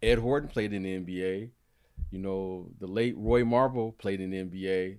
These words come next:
Les Jepson played in the N B A, and myself. So all five of us played in the N B A, and there was other players on the team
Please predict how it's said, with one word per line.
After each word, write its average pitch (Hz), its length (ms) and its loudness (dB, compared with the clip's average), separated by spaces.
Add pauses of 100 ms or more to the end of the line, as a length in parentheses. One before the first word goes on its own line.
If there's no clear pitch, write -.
(120)
Les 104 220 -4
Jepson 135 600 2 (120)
played 98 240 -2
in 92 100 -4
the 90 140 -4
N 90 100 -6
B 87 200 -4
A, 90 240 -4 (560)
and 104 160 -4
myself. 107 480 0
So 107 100 -4
all 127 240 4
five 143 300 6
of 120 120 -4
us 113 300 0 (460)
played 123 140 2
in 117 40 2
the 117 80 2
N 113 60 0
B 123 100 2
A, 131 60 4
and 147 80 2
there 160 40 4
was 156 140 4
other 175 140 8
players 175 400 4
on 165 100 4
the 156 80 4
team 135 400 0